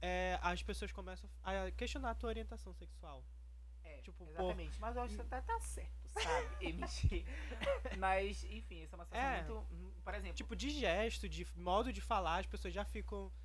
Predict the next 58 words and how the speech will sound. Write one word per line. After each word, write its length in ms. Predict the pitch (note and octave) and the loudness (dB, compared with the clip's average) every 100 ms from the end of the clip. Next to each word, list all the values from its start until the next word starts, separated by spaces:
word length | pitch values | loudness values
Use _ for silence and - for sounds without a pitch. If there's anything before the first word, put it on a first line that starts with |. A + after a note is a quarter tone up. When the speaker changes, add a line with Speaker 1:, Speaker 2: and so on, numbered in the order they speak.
| - - | -12 0
Speaker 1:
sabe, 260 | - G#3 | 4 4
tem 140 | - G#3+ | 4 2
tan-, 300 | - A#3+ G3+ | 4 2 4
tem 180 | A3+ G#3+ | 0 0
tão 360 | - C4 D#4+ | 0 2 0
um 40 | A3 | 2
pad-, 240 | A#3 G#3 - | 2 2 0
a 100 | E3+ | -2
sociedade 440 | - G3+ G3+ G3 | 0 0 0 0
criou 120 | - G3 | 0 -2
tanto 260 | - - | -4 -4
um 40 | C#4+ | 0
padrão 360 | A#3+ F#3 F#3 | 0 2 0
do 80 | F3+ | -2
que 180 | - G3+ | -4 -6
que 200 | - G3+ | -4 -2
é 120 | F3+ | -2
ser 260 | - - D#3 - | -2 -2 -4 -4
homem, 500 | D#3 G#3 A#3+ F#3+ E3 - - - - | -6 -6 -6 -8 -10 -10 -12 -12 -12
essa 180 | E3+ F#3 | -12 -10
questão, 380 | F#3 G3 F3+ | -10 -8 -10
bate 260 | E3 G3+ - | 0 2 2
muito 220 | B3 D#4 | -2 0
nessa 160 | F#4 - | 0 0
questão 240 | - B3+ | -2 -2
Speaker 2:
Hum. 20 | |
Speaker 1:
de 140 | A3+ B3 | -2 -2
gênero, 260 | G#3 E3+ | -2 -4
o 20 | D#3+ | -4
que 120 | F#3+ | -8
que 120 | - | -8
é 40 | |
homem, 240 | F3+ F#3+ A3 | -10 -10 -12
o 40 | |
que 100 | G#3+ | -12
que 80 | G#3 | -12
é 40 | F#3+ | -12
mulher, 320 | A3 F3+ F#3 D3 | -10 -10 -10 -12
Speaker 2:
É. 360 | C3+ B2+ B2+ - | -12 -14 -12 -2
Speaker 1:
que 80 | |
aí 200 | G3+ F#3 G3 | 2 2 2
se 100 | - | -2
tu 200 | A3+ A3+ | -2 -4
desvia 460 | F3+ A3+ F#3 G3 A#3+ | -4 -8 -6 2 2
um 100 | C#4+ | 4
pouco, 440 | - G3+ G#3 A3+ | 4 4 4 0
se 100 | - | -2
alguém 200 | F#3 G#3 | -2 -4
desvia 320 | G3+ F#3+ G3+ | -6 -6 -6
já, 120 | G3+ F#3+ G#3 - - - | -6 -6 -2 -2 0 0
Speaker 2:
É. 80 | G#3+ | 0
Speaker 1:
<laughs> 400 | - - - - | 0 -4 -4 -6
já 580 | E3 G3 F#3 G3+ A3 G#3 | 2 8 8 10 8 6
de-, 340 | F3+ A#3+ G#3 | 2 -2 -2
já 300 | D#3+ F#3 F#3+ | 0 2 2
começam 420 | F#3 F#3+ F#3 F#3 F#3+ | -2 -2 -4 -4 -8
a 40 | |
questionar, 500 | - F#3+ - - | -8 -12 -12 -12